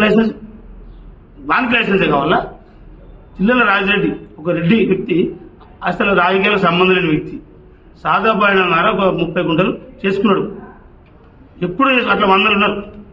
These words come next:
అతను అరెస్ట్ అయితే కూడా నువ్వు పరామర్శించింది పోయి మాట్లాడే దగ్గరికి రావు, చేయవు. ఊళ్ళో నీ రెడ్డి వర్గం పెద్ద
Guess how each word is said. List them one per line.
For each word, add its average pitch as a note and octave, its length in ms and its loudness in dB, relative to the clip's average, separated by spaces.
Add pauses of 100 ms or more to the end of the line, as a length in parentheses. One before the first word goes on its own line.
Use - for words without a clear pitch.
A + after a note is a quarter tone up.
(320)
అతను G#3+ 220 2
అరెస్ట్ A#3 220 2
అయితే A#3+ 180 2
కూడా A#3 200 4
నువ్వు A#3+ 180 -2
పరామర్శించింది G#3+ 720 2
పోయి A#3 160 2 (160)
మాట్లాడే G#3 340 0 (140)
దగ్గరికి F#3 320 2
రావు, G#3+ 120 4 (120)
చేయవు. G3 200 4 (440)
ఊళ్ళో G3 180 2 (300)
నీ F#3 60 0 (100)
రెడ్డి E3+ 240 2
వర్గం G3+ 280 2 (380)
పెద్ద F3+ 180 0